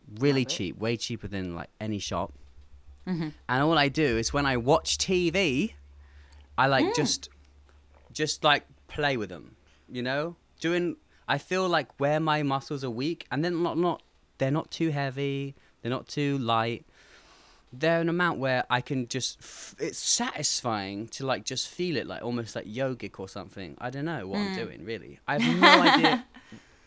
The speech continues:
Speaker 1: anything about lifting weights, but I know that if I was a caveman and this was a rock,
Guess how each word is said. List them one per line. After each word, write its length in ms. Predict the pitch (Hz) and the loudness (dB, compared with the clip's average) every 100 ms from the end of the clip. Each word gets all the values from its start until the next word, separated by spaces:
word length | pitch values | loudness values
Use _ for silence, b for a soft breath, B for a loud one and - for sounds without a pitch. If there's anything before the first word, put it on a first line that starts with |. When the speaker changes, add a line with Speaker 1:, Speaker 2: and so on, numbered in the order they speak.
| B - - | B -8 -2
Speaker 1:
anything 420 | 185 180 143 117 | 0 0 -2 -4
about 340 | 110 104 - | -2 -2 -4
lifting 400 | 107 117 - 101 | -8 -8 -8 -8
weights, 340 | 98 80 - - | -8 -10 -16 -6
but 100 | 117 | -2
I 100 | 123 | 2
know 240 | 135 165 151 | 2 2 0
that 300 | 110 101 - b b b b b | 0 -4 -6 b b b b b
if 160 | - 151 | 2 6
I 100 | 160 | 6
was 140 | 156 | 6
a 40 | |
caveman 640 | 156 127 113 - 98 95 101 | -2 -2 -2 -2 -4 -4 -6
and 100 | 110 | -4
this 160 | 117 - | -4 -4
was 140 | 107 | -6
a 60 | 98 | -4
rock, 400 | 92 85 - | -2 -4 -6